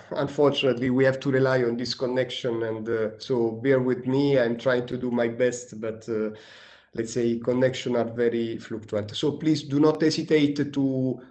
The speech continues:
uh, highlight me if this breaks again. So, um, the industry that is working with us, so our industrial teams, uh, are led, uh, usually by, uh, a prime contractor that is, uh, a system integrator.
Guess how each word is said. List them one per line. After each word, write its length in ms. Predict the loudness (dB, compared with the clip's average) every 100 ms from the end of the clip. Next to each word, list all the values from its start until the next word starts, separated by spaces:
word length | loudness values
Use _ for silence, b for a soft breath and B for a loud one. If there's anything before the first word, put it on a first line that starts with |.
| B -2
uh, 220 | 0 2
highlight 520 | 4 4 6 4 4
me 300 | 2 4 2
if 160 | -2 -4
this 160 | -6
breaks 400 | 0 0 0 -2
again. 480 | -2 -2 -4 -8 -14 B B B B B
So, 420 | 2 6 6 2
um, 560 | 0 0 0 -2 -4 -6
the 340 | -4 0 2 0
industry 440 | -2 0 -2 -2 -2
that 180 | -2 -2
is 140 | -4
working 440 | -2 -2 -2 -4
with 160 | -2 -2
us, 320 | -2 -4 -6
so 140 | -2 0
our 180 | 0
industrial 520 | 0 -2 -4 -6 -8 -6
teams, 500 | -2 0 0 -2 -2
uh, 200 | -2 -4 -6
are 220 | -6 -4
led, 440 | -2 0 0 -2 -2
uh, 160 | -2
usually 480 | -2 -4 -4 -4 -4
by, 480 | -4 -4 0 0 -2 -4
uh, 440 | -6 -4 -4 -4 -6
a 100 | -8
prime 320 | -2 -2 -2
contractor 600 | -6 -4 -6 -6 -6 -6
that 240 | -4 -4
is, 320 | -2 -2 -2 -4
uh, 240 | -2 -4
a 60 | -6
system 480 | -6 -6 -4 -4 -4
integrator. 760 | -4 -6 -6 -6 -4 -6